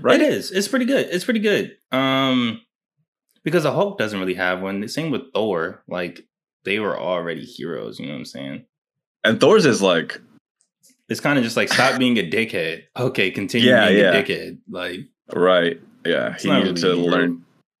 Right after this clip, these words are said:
Speaker 1: learn to be humble. And I cannot remember any other heroes. M-,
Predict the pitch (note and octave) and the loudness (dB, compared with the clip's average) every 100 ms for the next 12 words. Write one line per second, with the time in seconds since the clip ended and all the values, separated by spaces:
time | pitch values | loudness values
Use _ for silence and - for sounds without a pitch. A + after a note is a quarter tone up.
0 | _ _ _ _ _ _ - F#2 F#2 F2+ | _ _ _ _ _ _ -6 -2 -2 -2
1 | F2 E2+ F2+ F2+ D2 E2 G#2+ - G#2 G#2 | -4 -4 -2 -2 -2 0 0 0 0 2
2 | D2+ F2 F2 E2+ - E2 E2 D#2 C#2+ - | 0 0 0 -2 -2 -2 -2 -2 -4 -4
3 | C#2+ C2+ E2+ F2 G#2 | -2 -2 -4 -4 -6